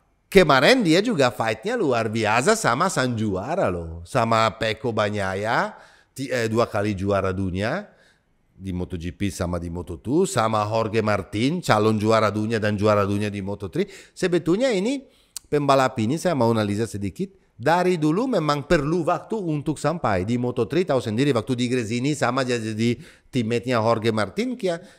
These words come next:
dia perlu orang yang sangat, eh, humble, yang belajar untuk mendapat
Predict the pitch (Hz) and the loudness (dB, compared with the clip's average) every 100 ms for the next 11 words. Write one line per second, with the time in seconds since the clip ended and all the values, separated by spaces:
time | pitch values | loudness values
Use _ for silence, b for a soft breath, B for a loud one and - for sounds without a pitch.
0 | B 151 233 226 180 170 170 165 - - | B 0 2 2 2 4 2 0 -10 4
1 | 160 156 151 147 143 147 139 131 131 - | 6 8 4 4 0 2 2 2 0 -6
2 | 117 117 113 117 110 113 190 220 B B | -4 0 2 2 6 6 4 0 B B
3 | 123 139 120 120 104 107 127 202 - 185 | 2 4 4 4 4 2 2 2 0 -4
4 | 170 233 190 156 139 127 - 180 | -4 -6 -6 -6 -2 -2 2 0